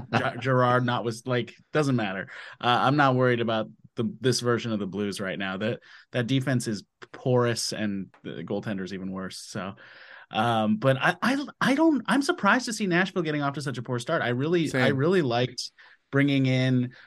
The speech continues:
Speaker 2: uh, McDonough. I thought they were gonna strengthen that defense, and with Saros back there, you know, it seemed like a team that was poised to not give up a lot of goals, maybe not score that many, but not give up a lot of goals either.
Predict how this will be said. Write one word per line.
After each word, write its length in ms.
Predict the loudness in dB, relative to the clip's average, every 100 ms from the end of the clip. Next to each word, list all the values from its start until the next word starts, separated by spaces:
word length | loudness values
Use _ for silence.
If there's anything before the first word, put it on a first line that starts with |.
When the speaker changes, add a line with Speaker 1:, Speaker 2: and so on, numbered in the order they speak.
| -12 0
Speaker 2:
uh, 240 | 6 6
McDonough. 680 | 4 0 -2 0 4 4 4
I 100 | 2
thought 200 | 0 0
they 100 | 0
were 120 | 0
gonna 240 | 0 -2 -4
strengthen 420 | -2 -2 0 0
that 140 | -2
defense, 460 | 0 -2 0 -2 -2
and 180 | -4 -4
with 120 | -4
Saros 400 | -2 2 4 2
back 260 | 0 -2 -2
there, 400 | -2 0 -2 -6 -16 -12
you 180 | -6 -4
know, 220 | -4 -6
it 100 | -6
seemed 240 | -2 0
like 140 | 0 -2
a 40 |
team 240 | -2 0
that 100 | 0 0
was 120 | -6
poised 320 | -4 -4 -2
to 80 | -4
not 180 | -4 -2
give 140 | -2
up 120 | -2
a 40 | -2
lot 160 | -2
of 60 | 0
goals, 320 | 0 0 0
maybe 180 | -4 -2
not 140 | -2
score 180 | -2 -4
that 120 | -2
many, 220 | 0 -2 -2
but 220 | -2 -2
not 160 | -2
give 160 | -4 -4
up 100 | -4
a 40 |
lot 120 | -4 -4
of 60 |
goals 220 | -4 -4
either. 280 | -2 -2 -4